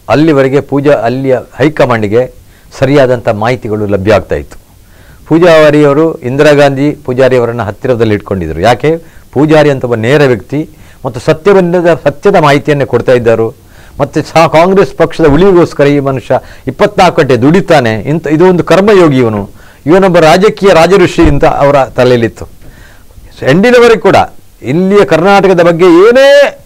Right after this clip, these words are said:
ಕಾಂಗ್ರೆಸ್ನ ಆಗು ಹೋಗುಗಳಿಗೆ ಬಗ್ಗೆ ಜನಾರ್ದನ್ ಪೂಜಾರಿ ಅವರು ಚರ್ಚೆ ಮಾಡ್ತಿದ್ರು, ಇಂದಿರಾ ಗಾಂಧಿ ಅವರು, ಇದು ನನಗೆ ಗೊತ್ತಿದ್ದ ವಿಚಾರ. ಆನಂತರ ಬಂದಂಥ ರಾಜೀವ್ ಗಾಂಧಿ ಅವರು ಕೂಡ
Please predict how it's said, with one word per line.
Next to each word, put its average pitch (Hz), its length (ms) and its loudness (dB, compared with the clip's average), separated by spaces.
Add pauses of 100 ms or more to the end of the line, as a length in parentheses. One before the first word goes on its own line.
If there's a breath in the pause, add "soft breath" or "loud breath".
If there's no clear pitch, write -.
(400 loud breath)
ಕಾಂಗ್ರೆಸ್ನ 202 480 2
ಆಗು 196 300 2
ಹೋಗುಗಳಿಗೆ 180 580 4
ಬಗ್ಗೆ 180 260 2
ಜನಾರ್ದನ್ 156 460 0
ಪೂಜಾರಿ 151 320 2
ಅವರು 151 120 2
ಚರ್ಚೆ 147 280 -4
ಮಾಡ್ತಿದ್ರು, 127 380 -4
ಇಂದಿರಾ 123 220 0
ಗಾಂಧಿ 101 260 -4
ಅವರು, 85 160 -6
ಇದು 110 100 -8
ನನಗೆ 120 140 -4
ಗೊತ್ತಿದ್ದ 135 260 0
ವಿಚಾರ. 131 340 -2 (960 loud breath)
ಆನಂತರ 233 340 2
ಬಂದಂಥ 220 320 0
ರಾಜೀವ್ 175 480 2
ಗಾಂಧಿ 135 220 0
ಅವರು 98 140 -4
ಕೂಡ 85 140 -8